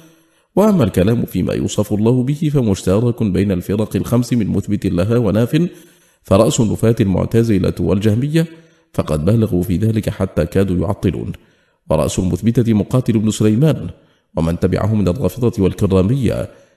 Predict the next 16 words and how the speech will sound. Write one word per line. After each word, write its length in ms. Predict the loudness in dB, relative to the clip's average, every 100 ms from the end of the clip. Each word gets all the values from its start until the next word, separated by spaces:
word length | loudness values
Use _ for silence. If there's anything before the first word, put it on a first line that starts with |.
| _
فإنهم 520 | -4 -2 0 2 2
بالغوا 360 | 4 4 2 0
في 120 | 0
ذلك 320 | 0 0 -2
حتى 320 | -4 -2 -2
شبهوا 400 | -2 0 0 0
الله 260 | 0 0 0
تعالى 380 | -2 -2 0 0
بخلقه، 420 | 0 -2 -2 -4 -4 -16 _ _ _
تعالى 320 | -2 0 0
الله 280 | 0 0 0
سبحانه 580 | -2 -4 -2 0 0 0
عن 140 | -2
أقوالهم 560 | -4 0 2 2 0 0
علواً 300 | 0 0 0
كبيراً." 580 | 0 0 2 2 2